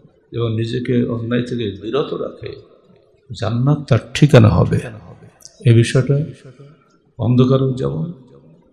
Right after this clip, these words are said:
আলোতেও তেমন, পুলিশ আসলেও যা, না আসলেও তা, কোনো সমস্যা নেই। পুলিশের চেয়ে আমি আল্লাহকে বেশি ভয় করি, অত কোনো অন্যায় আমি করব না।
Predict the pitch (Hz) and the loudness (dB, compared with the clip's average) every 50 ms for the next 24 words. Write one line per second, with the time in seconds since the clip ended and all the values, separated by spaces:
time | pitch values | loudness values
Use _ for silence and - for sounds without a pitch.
0 | _ _ - 120 110 110 117 113 - - 135 135 - - 139 135 139 147 151 160 | _ _ -8 -4 -2 -2 0 -2 -2 -2 -4 -4 -6 -6 -10 -10 -10 -10 -10 -12
1 | - - - _ _ _ _ _ _ - 131 123 127 123 123 180 160 123 123 - | -14 -18 -20 _ _ _ _ _ _ -4 -2 0 0 0 0 2 2 0 0 2
2 | - 127 135 139 - 73 82 - - 170 151 117 117 113 110 107 - - 139 135 | 4 4 4 4 4 4 2 2 2 0 -2 -2 -2 0 -2 -2 -4 -6 -6 -4
3 | 135 131 - 175 196 240 - - 143 139 143 135 - 120 120 113 - - 120 123 | -4 -4 -6 -8 -10 -10 -8 -6 -4 -4 -4 -4 -6 -8 -10 -10 -10 -12 -12 -12
4 | 123 113 104 - _ _ _ - - _ _ _ - 147 135 131 131 143 135 - | -12 -14 -16 -18 _ _ _ -20 -20 _ _ _ 0 2 2 4 4 2 2 4
5 | - 135 123 120 120 113 110 107 110 107 113 98 107 101 - 104 85 85 95 95 | 4 6 6 8 8 6 6 6 4 2 2 2 0 2 0 0 -2 -2 -2 -2
6 | - - 78 - - - - - - - _ - - 110 110 - - 110 104 101 | -2 -4 -6 -6 -8 -10 -14 -20 -20 -14 _ -4 -2 0 0 0 0 0 0 0
7 | 101 101 95 98 95 95 92 - - 143 131 123 - - - - | 0 0 -2 -2 -2 -6 -6 -6 -4 -4 -2 -4 -4 -8 -10 -12